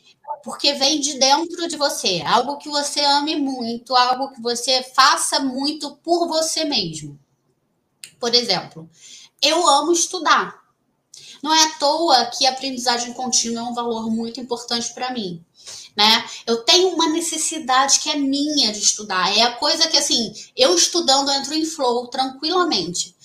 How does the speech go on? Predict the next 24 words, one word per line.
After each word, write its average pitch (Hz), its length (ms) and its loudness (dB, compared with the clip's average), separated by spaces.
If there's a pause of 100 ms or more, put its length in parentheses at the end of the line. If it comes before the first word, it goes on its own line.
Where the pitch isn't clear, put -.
(320)
né? 233 300 6
Eu 254 160 -2
gosto 302 500 2
de - 100 -10
compartilhar 240 680 -2
do, 202 180 -10 (100)
é, 208 540 -2
é, 196 40 -8
conhecimento 208 560 -6
com 208 140 -10
os 196 100 -6
outros. 175 520 -10 (520)
Não 285 440 6
é 339 100 10
algo 339 280 8
necessariamente 294 720 2
altruísta, 277 720 -2
tá? 233 220 4
Eu 254 60 0
não 285 140 -2
quero 302 220 2
que - 80 -14
vocês 285 380 0
vejam 247 680 2